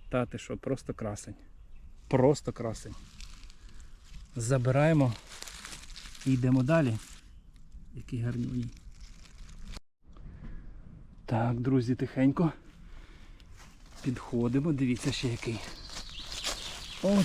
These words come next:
тільки-тільки проростає, дивіться, ще він абсолютно повністю такий от прикритий. О, тут. Але вже з'їдений, вже його нормально так покусали. Ні, цей гриб взагалі буде в труху. Бачите, ніхто його не зібрав.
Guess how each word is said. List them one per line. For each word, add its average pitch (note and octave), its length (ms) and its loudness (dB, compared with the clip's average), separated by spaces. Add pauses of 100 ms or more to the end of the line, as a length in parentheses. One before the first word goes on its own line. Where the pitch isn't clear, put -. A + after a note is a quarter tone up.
тільки-тільки D#3+ 640 6
проростає, D3 720 6
дивіться, B2 360 -6
ще - 160 0
він C3+ 160 0
абсолютно C3 520 2
повністю C3 380 2
такий C3 240 0
от A2+ 60 0
прикритий. C#3 600 0 (960)
О, B2 40 0 (340)
тут. B2 180 2 (220)
Але F#3+ 200 6
вже F#3+ 200 6
з'їдений, D#3 580 6
вже B2+ 120 6
його C#3+ 160 8
нормально C#3+ 440 10
так C3 140 0 (100)
покусали. C3+ 640 2 (1120)
Ні, C3 320 6
цей C#3 160 6
гриб C3 200 6
взагалі B2+ 360 4
буде B2 200 2
в A2 80 -2
труху. B2+ 380 0 (800)
Бачите, B2 300 -2
ніхто B2 240 2
його C3+ 140 6
не C3+ 120 10
зібрав. C#3+ 380 6